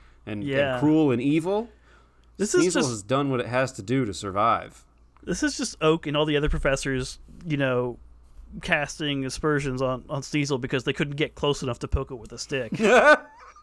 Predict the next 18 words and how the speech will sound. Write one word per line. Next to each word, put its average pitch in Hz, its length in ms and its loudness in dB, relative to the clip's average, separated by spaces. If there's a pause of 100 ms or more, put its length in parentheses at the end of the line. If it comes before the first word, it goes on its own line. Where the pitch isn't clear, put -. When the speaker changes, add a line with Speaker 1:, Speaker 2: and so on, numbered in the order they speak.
(500)
Speaker 1:
This 226 140 -4
Pokemon 196 540 4
is 131 160 0
too 226 320 0
sneaky 220 600 0
and 214 140 0
mean 196 300 0
and 180 140 0
sharp 127 420 2
for 127 260 -2
us 156 260 2
to - 180 -2
really 180 400 2
get 170 200 0
a 165 60 2
good 151 240 2
handle 131 720 0
on. 139 200 -8